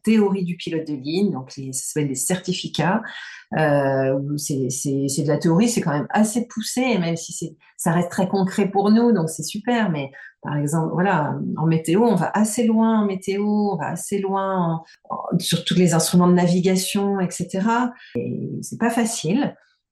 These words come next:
Et en plus, on a les vols. Et là, les vols, euh, c'est très dense. Voilà. D'un vol à l'autre, il faut avoir progressé, il faut avoir acquis et progressé. On n'a pas le temps de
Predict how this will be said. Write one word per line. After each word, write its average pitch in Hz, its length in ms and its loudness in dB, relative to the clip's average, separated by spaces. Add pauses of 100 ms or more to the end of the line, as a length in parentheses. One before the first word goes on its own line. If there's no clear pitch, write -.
Et 269 120 2
en 233 120 2
plus, 240 400 -8
on 180 120 -4
a 165 80 -4
les 160 140 -4
vols. 156 400 0 (380)
Et 156 100 0
là, 190 160 4
les 185 140 6
vols, 190 500 0 (140)
euh, 143 760 -4
c'est 147 240 -8
très 202 220 2
dense. - 500 -4
Voilà. 151 320 -2
D'un 180 160 2
vol 208 240 4
à 196 60 4
l'autre, 220 300 0
il 170 40 -10
faut - 140 -8
avoir 165 240 -2
progressé, 175 720 -4
il - 240 -20
faut 185 80 2
avoir 160 240 2
acquis 226 560 0
et 180 80 2
progressé. 175 720 -4
On 170 60 2
n'a 160 120 4
pas 185 180 0
le 185 140 -6
temps 190 240 0
de 156 320 -4